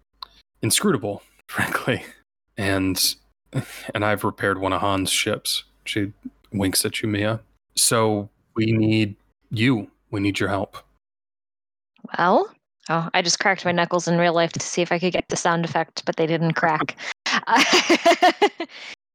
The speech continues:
Speaker 2: But, you know, Eshka basically like, "Well," cracks her knuckles. "Let's
Speaker 1: All right.
Speaker 2: see what we can do."
Speaker 1: Okay.
Speaker 2: This is
Speaker 1: So
Speaker 2: very, very big. Um,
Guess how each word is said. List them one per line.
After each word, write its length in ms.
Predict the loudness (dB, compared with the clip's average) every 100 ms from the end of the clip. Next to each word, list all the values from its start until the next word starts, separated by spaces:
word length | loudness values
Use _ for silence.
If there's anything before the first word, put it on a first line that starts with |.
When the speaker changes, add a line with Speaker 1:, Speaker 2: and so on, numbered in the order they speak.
| _
Speaker 2:
But, 220 | 2 2 2
you 80 | 0
know, 140 | 0
Eshka 340 | 0 -2 -2 0
basically 320 | 0 0 0
like, 200 | 2 0 _ 0
"Well," 400 | 4 4 4 0 -8 _ -8
cracks 300 | -4 -2 0
her 100 | 0
knuckles. 560 | 0 0 0 0 -4 -6 -10 -14 _ _ _
"Let's 320 | 2 4 4 2
Speaker 1:
All 40 |
right. 80 | 0
Speaker 2:
see 120 | 2
what 160 | 4 2
we 100 | 0
can 220 | 2 2
do." 440 | 6 6 6 2 0 -2 -4 _ _ _ -2
Speaker 1:
Okay. 380 | 0 2 0 0 -6 _ _ _ -20 _ _ 2
Speaker 2:
This 180 | 2 4
is 180 | 4 2
Speaker 1:
So 100 | 2
Speaker 2:
very, 400 | 4 6 4 2
very 480 | 0 2 4 4 2
big. 680 | 2 2 4 0 -4 -8 -12 -20 -20 _ _ 0
Um, 800 | 4 4 6 4 4 2 0